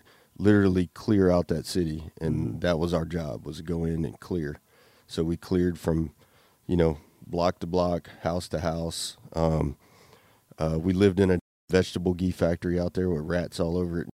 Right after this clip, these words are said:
Speaker 1: right in the
Speaker 2: Wow.
Speaker 1: middle of the city. Um, but yeah, it was, uh, you know, our job was to go in,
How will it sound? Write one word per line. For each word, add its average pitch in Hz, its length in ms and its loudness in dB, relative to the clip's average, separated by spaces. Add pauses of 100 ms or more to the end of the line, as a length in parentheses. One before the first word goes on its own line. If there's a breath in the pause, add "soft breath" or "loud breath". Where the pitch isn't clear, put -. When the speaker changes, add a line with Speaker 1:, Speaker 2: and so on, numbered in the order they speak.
(280)
Speaker 1:
right 87 240 2
in - 80 0
the 87 60 2
Speaker 2:
Wow. 87 80 4
Speaker 1:
middle 92 180 6
of 87 60 4
the 90 80 2
city. 92 400 2 (600)
Um, 82 280 0
but 82 120 -2
yeah, 110 200 8
it 92 60 8
was, 87 180 2
uh, 90 300 4 (440 soft breath)
you 87 140 0
know, 87 60 2
our 95 120 4
job 92 320 2
was 92 140 -2
to 90 60 -6
go 92 180 6
in, 107 300 4